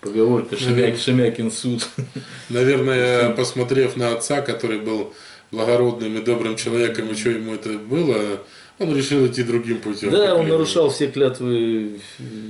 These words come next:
Speaker 1: нарушал
Speaker 2: Как
Speaker 1: и так
Speaker 2: Ленин.
Speaker 1: далее. В конце концов, он там, не,
Speaker 2: Иным
Speaker 1: не
Speaker 2: путем.
Speaker 1: будем вдаваться в подробности, он даже захватил коварнейшим способом Василия второго, когда тот шел, э, на Троицк,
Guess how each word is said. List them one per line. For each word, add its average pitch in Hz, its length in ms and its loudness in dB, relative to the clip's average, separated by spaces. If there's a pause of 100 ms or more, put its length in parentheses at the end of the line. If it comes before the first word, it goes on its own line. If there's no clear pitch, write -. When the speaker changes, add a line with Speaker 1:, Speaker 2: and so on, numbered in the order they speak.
Speaker 1:
нарушал 143 500 2
Speaker 2:
Как 160 100 6
Speaker 1:
и 139 40 4
так 123 100 -2
Speaker 2:
Ленин. 120 400 2
Speaker 1:
далее. 135 400 2 (380)
В - 40 -18
конце 120 280 -2
концов, 117 440 -4
он 107 140 -4
там, 107 320 -2
не, 120 120 0
Speaker 2:
Иным 127 260 2
Speaker 1:
не 143 100 2
Speaker 2:
путем. 151 140 2
Speaker 1:
будем 127 220 4
вдаваться 123 420 2
в 104 60 -6
подробности, 117 640 0
он 107 200 0
даже 107 240 2
захватил 127 680 0 (360)
коварнейшим 135 720 2
способом 110 540 -2
Василия 120 380 0
второго, 127 400 2
когда 117 280 0
тот 117 200 -4
шел, 120 360 -2 (320)
э, 110 220 0
на 120 140 0
Троицк, 131 380 0